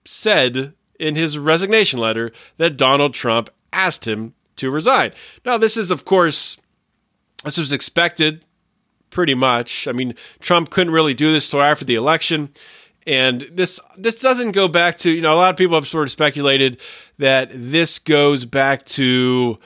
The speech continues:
Trump wanting to legalize cannabis. That could be, like, a tiny little piece of it. I,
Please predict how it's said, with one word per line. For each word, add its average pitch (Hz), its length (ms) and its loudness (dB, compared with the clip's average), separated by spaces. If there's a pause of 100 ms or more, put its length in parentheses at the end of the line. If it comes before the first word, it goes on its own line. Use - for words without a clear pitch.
(720)
Trump 151 380 0
wanting 135 560 2
to 123 640 -2
legalize 127 580 0
cannabis. 104 800 -6 (300)
That 208 200 0
could 196 140 -2
be, 185 140 2
like, 160 180 0
a 120 60 -4
tiny 156 420 0
little 147 220 0
piece - 340 -4
of 185 160 4
it. 185 140 -2
I, 131 240 -4